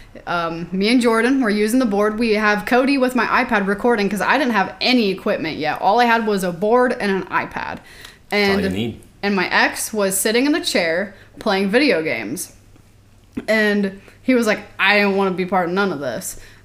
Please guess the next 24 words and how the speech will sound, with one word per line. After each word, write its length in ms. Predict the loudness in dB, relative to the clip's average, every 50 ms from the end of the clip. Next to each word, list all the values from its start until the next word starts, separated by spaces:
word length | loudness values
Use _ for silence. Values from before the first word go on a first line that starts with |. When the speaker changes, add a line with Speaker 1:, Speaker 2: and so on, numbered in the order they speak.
| -14 -6 -2
Speaker 1:
And 340 | 0 0 2 2 0 0 0
so 140 | 0 0 0
we 100 | 0 0
start 300 | 2 2 2 2 4 2
using 400 | 0 0 0 0 0 0 0 2
it, 280 | 2 0 0 -2 -2
and 440 | -2 0 0 2 0 0 -2 -4 -6 -8 -12 -20 -20 -20 -20 -20 -20 _ _ -20 -20 _ _ -20 -20 -20 -20 -12 -8
I'm 80 | -6 -6
gonna 120 | -6 -6
burp. 380 | -8 -10 -10 -12 -12 -12 -14 -18 _ _ _ _ _ _ -20 _ _ _ _ _ _ _ _ -20 _ _ _ _ _ _ -20
Speaker 2:
Just 220 | -18 -16 -14 -8 -8
do 80 | -8
it. 140 | -8 -8 -12 -8 -6 -6 -6 -6 -12 -20 -20 -20 -20 _ _ _ _ _ _ _ -4
Speaker 1:
It's 100 | -2 -2
not 160 | 0 -2 -2 -4
coming 240 | -4 -4 -4 -4 -4
out. 260 | -4 -6 -6 -8 -10 -10 -12 -12 -12 -16 -20 -20 _ -20 -20 -20 -20 -20 -20 -20 -20 -20 _ -20 -20 -20 -8 -4
Ah. 340 | -2 -2 -2 -2 -4 -8 -12 -8 -4
Speaker 2:
It'll 140 | -2 -2 -2
come 200 | -2 -6 -6 -6
out 120 | -6 -6
at, 40 | -6
like, 120 | -6 -8
an 120 | -8 -10